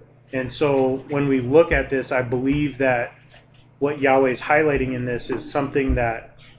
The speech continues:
I, I've never heard it before when you look at it this way.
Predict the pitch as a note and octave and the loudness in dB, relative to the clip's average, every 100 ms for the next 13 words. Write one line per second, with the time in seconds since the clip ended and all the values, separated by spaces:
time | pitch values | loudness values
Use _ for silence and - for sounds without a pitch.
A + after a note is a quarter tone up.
0 | - - - - B2+ C#3+ - - C#3+ G3 | -20 -20 -20 -10 -2 -2 -2 2 4 4
1 | D3 C#3+ B2+ A#2+ C#3 C3+ B2+ B2 - B2+ | 2 -2 -2 0 2 2 0 -8 -8 -8
2 | B2 C3 - - - - - - B2+ B2 | -6 -8 -12 -20 -20 -20 -20 -14 -10 -8
3 | A#2 C#3 D3 B2 A#2+ A#2+ A#2+ B2+ A#2+ A#2 | 2 2 4 2 0 -4 -8 -6 -6 -6